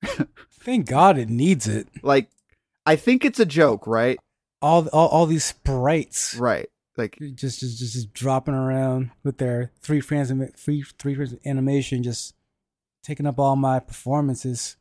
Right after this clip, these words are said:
Speaker 1: I, 'cause I toggled it on and off, I couldn't tell a difference. So, again, I think it's a joke. Merge and Blade is a fantasy puzzle game. You will engage in large-scale battles with monsters with your own squad, which is made using merge mechanics.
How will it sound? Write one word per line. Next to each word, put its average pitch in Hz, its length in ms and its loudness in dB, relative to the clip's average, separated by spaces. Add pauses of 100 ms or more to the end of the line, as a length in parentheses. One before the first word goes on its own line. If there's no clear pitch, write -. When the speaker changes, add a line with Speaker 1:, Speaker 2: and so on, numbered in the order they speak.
(280)
Speaker 1:
I, 131 140 -8
'cause 160 100 -2
I 202 100 6
toggled 190 440 6
it 151 100 8
on 147 160 8
and 131 100 4
off, 127 220 4
I 120 60 2
couldn't 117 240 -2
tell 101 180 -6
a 101 60 -10
difference. - 500 -16 (280)
So, - 180 -12
again, 120 180 -6 (100)
I 120 80 -4
think 160 220 -4
it's - 160 -4
a 120 60 -10
joke. - 240 -16 (420)
Merge 196 220 6
and 190 80 2
Blade 180 180 6
is 151 100 0
a 139 60 4
fantasy 160 460 0
puzzle 139 300 2
game. 113 260 -2
You 139 160 0
will 160 100 2
engage 135 400 2
in 113 160 -2
large-scale 147 540 2
battles 131 360 2
with 110 120 -6
monsters 156 520 0
with 135 140 -4
your 113 160 -4
own 175 200 0
squad, 151 300 2
which 135 200 -2
is 113 120 -6
made 139 320 0
using 127 320 -2
merge 123 320 -2
mechanics. - 640 -8